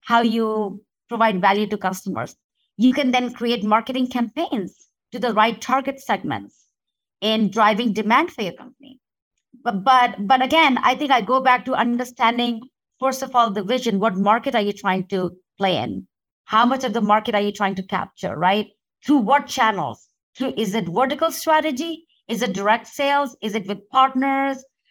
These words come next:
You know, uh, is it mid-size, uh, enterprise market? Is it the high-end enterprise market? Is it the Fortune one hundred?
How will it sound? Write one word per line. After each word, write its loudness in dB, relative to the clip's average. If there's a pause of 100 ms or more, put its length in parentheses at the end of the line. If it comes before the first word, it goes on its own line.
(140)
You -2
know, 4
uh, 4 (160)
is -6
it -6 (200)
mid-size, -2
uh, 2
enterprise 2
market? 0
Is -2
it -6
the -6 (120)
high-end 2
enterprise 0
market? 0 (300)
Is -2
it -2
the -4
Fortune -2 (160)
one 2
hundred? 0